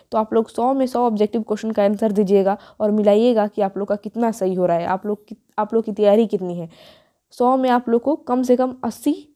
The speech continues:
सही होना चाहिए। अगर आप लोग का अस्सी प्लस आता है, तो समझिए कि आप लोग की तैयारी एकदम ज़बरदस्त है, धांसू है, ठीक है। अस्सी हो गया, पचासी हो गया, नब्बे, और जिसका सौ में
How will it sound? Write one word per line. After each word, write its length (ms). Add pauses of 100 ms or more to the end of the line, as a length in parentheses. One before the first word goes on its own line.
सही 240
होना 260
चाहिए। 220
अगर 240
आप 180
लोग 120
का 60
अस्सी 300
प्लस 300
आता 220
है, 120
तो 80
समझिए 340
कि 120
आप 160
लोग 120
की 80
तैयारी 500
एकदम 400
ज़बरदस्त 720
है, 180 (280)
धांसू 480
है, 220 (280)
ठीक 180
है। 200
अस्सी 280
हो 160
गया, 160
पचासी 500
हो 160
गया, 180
नब्बे, 520 (260)
और 120
जिसका 240
सौ 260
में 180